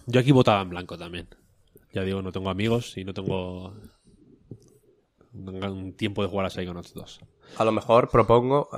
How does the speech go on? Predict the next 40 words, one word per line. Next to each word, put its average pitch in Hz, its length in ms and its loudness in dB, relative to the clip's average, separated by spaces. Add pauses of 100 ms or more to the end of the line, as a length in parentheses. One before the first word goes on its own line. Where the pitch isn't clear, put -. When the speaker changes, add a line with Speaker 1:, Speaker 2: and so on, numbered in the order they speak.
Speaker 2:
ya 113 240 0
que 127 80 2
agilizamos 117 640 2
la 117 80 6
votación, 113 540 4
podremos 110 300 4
agilizar 110 420 4
también 104 200 2
un 101 100 -2
poco 101 380 2
nosotros, 95 440 -2
¿no? 127 180 -10 (540)
Por 101 220 2
ir 104 100 2
un 104 100 -2
poco... 101 760 2 (140)
Que 113 80 4
al 104 40 -4
final, 107 320 2
por 110 120 6
ejemplo, 113 200 6
a 110 60 8
ti, 113 100 4
Víctor, 113 280 4
has 110 120 8 (140)
Speaker 1:
A 139 120 8
mí 143 60 8
Speaker 2:
no 107 100 4
te 110 60 4
ha 104 40 8
dado 104 80 6
tiempo 107 200 4
a 104 40 8
decir 101 180 2
nada 110 220 4
tampoco. 113 160 -4
Speaker 1:
Yo 135 80 10
no 127 60 6
quiero 104 140 6
hablar, 95 240 -2